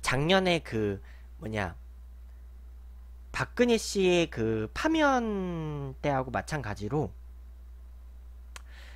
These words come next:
작년에 그 박근혜 씨 파면 때하고 마찬가지로 뭐냐, 그것만 하려고요. 그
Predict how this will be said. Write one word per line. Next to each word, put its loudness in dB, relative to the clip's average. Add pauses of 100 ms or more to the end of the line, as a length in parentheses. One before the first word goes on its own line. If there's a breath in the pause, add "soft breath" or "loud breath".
(140 loud breath)
작년에 4
그 2
박근혜 0
씨 -4
파면 -2
때하고 0
마찬가지로 -2 (920 soft breath)
뭐냐, -2 (2250)
그것만 6
하려고요. -2 (560)
그 -4